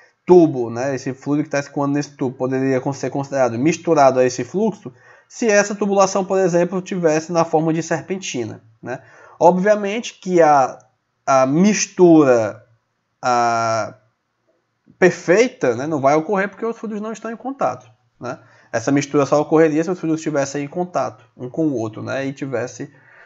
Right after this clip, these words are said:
sendo agitado, o sistema tivesse sendo agitado. Mas, para trocadores de fluxo cruzado, há trocadores em que tem os dois fluidos misturados, né? No caso, isso vai depender do, do, do,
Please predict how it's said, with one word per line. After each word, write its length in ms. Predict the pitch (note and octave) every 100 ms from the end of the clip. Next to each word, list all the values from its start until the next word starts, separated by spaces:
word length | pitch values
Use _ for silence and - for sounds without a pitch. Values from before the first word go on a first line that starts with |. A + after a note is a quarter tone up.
| _
sendo 480 | - C3 C3+ C#3 C#3+
agitado, 760 | C#3+ C3+ D#3+ D#3+ - C3 B2+ C#3
o 40 |
sistema 360 | C3+ C#3 C3 C3+
tivesse 360 | C#3 C3+ C3
sendo 140 | D3 C#3
agitado. 520 | C3+ D#3+ C3+ - A2+ _ _ -
Mas, 640 | D#3+ F3+ F#3 G#3+ C4+ - _ _ _
para 240 | D#3 D#3+
trocadores 460 | D#3 D#3+ D#3+ D#3 C#3+
de 60 |
fluxo 300 | C#3+ D3+ - D3+
cruzado, 520 | F3+ E3 D3 D#3+ D#3+
há 180 | - F#3
trocadores 680 | G3+ G3+ F#3+ E3 D#3 E3 E3
em 40 |
que 120 | F3+ F#3
tem 420 | _ E3 C#3+ D#3+
os 140 | E3+
dois 340 | D3+ D#3 F#3 F#3+
fluidos 640 | - D3+ D3 E3 F#3 - _
misturados, 840 | D#3 D#3 F#3 G#3 G#3 C#3 A2+ G#2+ A#2
né? 320 | A2+ C3+ -
No 120 | C3+
caso, 420 | A#2 A#2+ C3+ D#3 F3 _ _ _
isso 160 | C#3 C3+
vai 140 | C#3
depender 340 | C#3 C#3+ D3+ C#3+
do, 180 | D3 D3
do, 360 | C#3 C#3 B2+
do, 560 | C3 C3 C3 B2 A#2